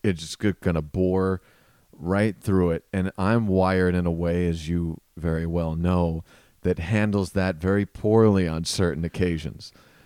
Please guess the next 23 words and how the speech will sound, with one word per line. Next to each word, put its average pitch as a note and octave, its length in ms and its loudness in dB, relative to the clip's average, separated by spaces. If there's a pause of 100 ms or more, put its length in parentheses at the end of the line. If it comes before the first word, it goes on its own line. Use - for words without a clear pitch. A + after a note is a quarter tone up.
(240)
And F#2+ 160 -2
so G2+ 280 2
there's G2 360 2
always A#2 380 2
gonna A2+ 220 -2
be G#2+ 160 2
a G2 80 2
butting F#2+ 340 2
of E2+ 120 -2
heads E2+ 460 -2 (840)
between F2+ 600 -2
me F#2+ 400 0 (720)
and F2 220 -2
this F#2 200 0
person, E2+ 720 -4
no F#2 100 0
matter, E2+ 440 -2
it F#2 160 -4
just G#2+ 480 -2
happened F#2+ 440 -2
three B2+ 280 -2
hours F2+ 360 2
ago. C2+ 320 -10